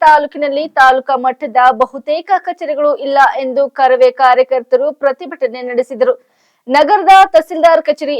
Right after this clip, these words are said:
ಎದುರು ಧರಣಿ ಕುಳಿತು ಆಕ್ರೋಶ ಹೊರಹಾಕಿದ ಕರವೇ ಕಾರ್ಯಕರ್ತರು, ನೂತನ ತಾಲೂಕಾ ನಿರ್ಮಾಣವಾದ ಬಳಿಕ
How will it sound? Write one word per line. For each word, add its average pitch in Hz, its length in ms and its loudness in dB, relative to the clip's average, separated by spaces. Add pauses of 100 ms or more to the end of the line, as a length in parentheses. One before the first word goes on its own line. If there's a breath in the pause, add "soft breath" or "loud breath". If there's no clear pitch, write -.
ಎದುರು 269 220 -2 (160)
ಧರಣಿ 359 400 -4
ಕುಳಿತು 285 280 -2 (140)
ಆಕ್ರೋಶ 294 360 -6 (120)
ಹೊರಹಾಕಿದ 262 560 -2 (220)
ಕರವೇ 254 280 0 (120)
ಕಾರ್ಯಕರ್ತರು, 247 600 0 (480)
ನೂತನ 392 460 0 (260)
ತಾಲೂಕಾ 311 380 2 (160)
ನಿರ್ಮಾಣವಾದ 302 580 4 (120)
ಬಳಿಕ 294 260 -2